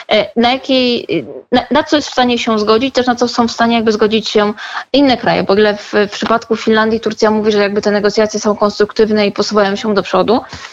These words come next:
to w przypadku Szwecji, no wczoraj Szwecja powiedziała, że może zł-, łagodzić embargo, no ale to jakby w stosunku do wszystkich żądań, e, to z perspektywy tureckiej jest mało. Em, Turcja próbuje w tym momencie negocjować nie tylko jakby,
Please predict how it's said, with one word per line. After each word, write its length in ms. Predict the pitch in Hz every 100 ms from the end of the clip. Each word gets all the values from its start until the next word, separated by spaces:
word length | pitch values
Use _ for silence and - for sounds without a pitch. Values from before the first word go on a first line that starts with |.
| - -
to 80 | -
w 80 | -
przypadku 540 | - - 240 233 -
Szwecji, 420 | 226 233 226 - 214
no 80 |
wczoraj 260 | 202 226 214
Szwecja 300 | 208 220 220
powiedziała, 220 | 214 208
że 80 | 214
może 220 | 208 202
zł-, 220 | 202 208 - -
łagodzić 520 | - 214 214 208 180
embargo, 480 | 185 180 175 165 190
no 100 | 185
ale 120 | 185
to 100 | 190
jakby 180 | 214 202
w 220 | - -
stosunku 320 | - 220 220 220
do 100 | 196
wszystkich 340 | 254 - 220
żądań, 360 | 214 220 214 214 - - - -
e, 60 | -
to 100 | 220
z 60 |
perspektywy 520 | 226 220 226 - 220
tureckiej 540 | 214 214 196 - 185 175
jest 280 | 185 - -
mało. 540 | 196 175 180 202 277 - - - -
Em, 420 | - 196 196 190 196 _ _ _ _ _ -
Turcja 260 | 302 -
próbuje 300 | 311 262 233
w 60 | -
tym 120 | 262
momencie 280 | 254 254 247
negocjować 680 | 233 233 233 240 214 - - -
nie 200 | 226 370
tylko 360 | 247 196 196
jakby, 380 | 185 180 175 -